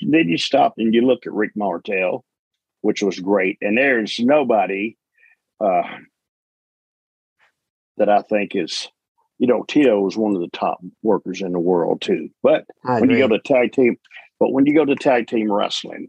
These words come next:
Speaker 1: and, and, and you didn't spend your time in single wrestling a lot, but the Fabulous Ones spent time in the tag team wrestling. I know they went on to Verne Gagne,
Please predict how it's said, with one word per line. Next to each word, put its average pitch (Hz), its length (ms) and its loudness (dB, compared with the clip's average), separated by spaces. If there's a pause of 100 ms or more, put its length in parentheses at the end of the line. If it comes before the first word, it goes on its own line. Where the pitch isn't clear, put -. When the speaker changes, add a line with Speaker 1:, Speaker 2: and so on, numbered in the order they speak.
Speaker 1:
and, 92 360 -6 (500)
and, 90 280 0 (540)
and 104 140 0
you 95 120 0
didn't 101 280 2
spend 120 300 0
your 101 140 2
time 101 360 0
in 82 140 -6
single 104 440 2
wrestling 87 440 -2
a 82 80 -8
lot, 82 420 -2 (720)
but - 120 -6
the - 60 -14
Fabulous 101 480 0
Ones 90 440 -2
spent - 460 -4 (100)
time 87 400 -4
in 82 60 -8
the 85 120 0
tag 90 320 -2
team 87 240 -2
wrestling. 85 360 -2
I 85 80 2
know 98 200 2
they 104 100 2
went 104 180 2
on 101 180 2
to 92 60 -2
Verne 104 320 -2
Gagne, 107 420 2